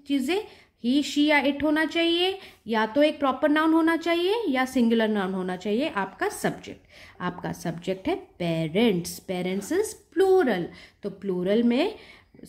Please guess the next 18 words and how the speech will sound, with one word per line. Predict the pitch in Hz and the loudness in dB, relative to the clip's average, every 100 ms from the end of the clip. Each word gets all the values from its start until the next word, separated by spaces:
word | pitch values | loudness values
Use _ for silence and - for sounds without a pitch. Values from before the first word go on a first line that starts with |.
| - | -8
प्लूरल | 175 196 185 226 | -4 -2 0 0
सब्जेक्ट | 254 254 202 254 247 | 0 -2 0 -2 0
में | 269 440 453 - - | 0 0 -4 -12 -8
आपका | 180 180 302 466 - _ _ | -8 -6 -4 -4 -8 _ _
टेक | 220 202 202 | 4 6 4
ही | 294 | 0
रहेगा, | 320 269 254 170 - - | 2 2 0 -2 -10 -12
एस | 185 196 - | -10 -8 -4
नहीं | 226 302 | 0 2
लगेगा। | 233 170 165 135 - - _ - | 2 0 -6 -8 -18 -20 _ -10
अगर | 190 180 277 381 | -8 -2 2 2
यहाँ | 233 180 180 175 170 | 2 0 -2 -6 -6
पे | 196 202 | 0 0
होता | 202 175 175 170 180 185 180 | 0 -4 -6 -6 -4 -4 -2
my | 180 202 311 320 - - | -2 0 0 -2 -8 -6
father | 170 165 165 233 254 - - - - | -4 -2 0 2 4 2 -4 -20 -10
या | 202 196 | -6 -4
my | 190 196 285 | -2 -2 0